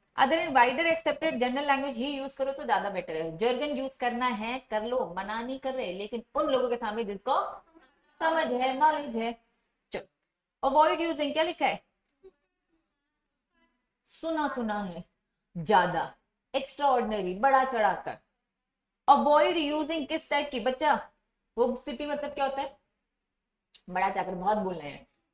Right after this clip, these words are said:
एक चीज के लिए, है ना, एक ही simple सी बात को बार बार बोलना, नहीं बार बार बोलना, extra बोलना, जरूरत नहीं है इतना रिपीटेशन। For example,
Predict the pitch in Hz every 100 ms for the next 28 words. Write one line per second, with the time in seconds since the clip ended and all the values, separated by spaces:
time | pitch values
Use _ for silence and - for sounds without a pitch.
0 | - 214 254 240 240 226 - - 202 185
1 | 185 226 254 196 247 - 226 240 269 -
2 | - 247 240 262 262 202 185 - 208 247
3 | - - _ _ 190 214 220 214 214 214
4 | 190 175 185 269 208 190 202 226 208 196
5 | 190 202 208 _ - - - - 294 285
6 | 214 185 160 - _ _ _ _ - 185
7 | 254 262 294 330 320 254 226 214 196 190
8 | 190 170 160 - _ _ _ _ _ _
9 | _ - 254 269 254 185 175 185 262 240
10 | 233 233 196